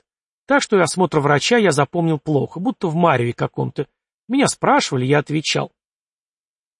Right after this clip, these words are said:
Но вот когда я выспался, да еще и начал пить какие-то невкусные, оттого, наверное, очень полезные порошки, а мою задницу издырявили болючими уколами, то воспрял духом.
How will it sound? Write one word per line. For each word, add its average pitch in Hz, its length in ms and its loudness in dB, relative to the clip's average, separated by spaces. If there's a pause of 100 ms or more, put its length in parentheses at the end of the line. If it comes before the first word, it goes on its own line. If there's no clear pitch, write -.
(540)
Но 180 180 4
вот 165 120 4
когда 165 240 2
я 156 180 6
выспался, 170 540 -2
да 131 80 -2
еще 143 260 -2
и 151 40 0
начал 151 320 -2
пить 156 220 -8
какие-то 143 260 -6
невкусные, 151 640 -2
оттого, 143 300 0
наверное, 139 300 2
очень 135 200 -4
полезные 143 480 0
порошки, 147 600 -4 (300)
а 147 100 0
мою 143 220 2
задницу 139 460 0
издырявили 135 500 0
болючими 143 540 -2
уколами, 123 420 -2
то 254 180 2
воспрял 247 440 0
духом. 147 440 -4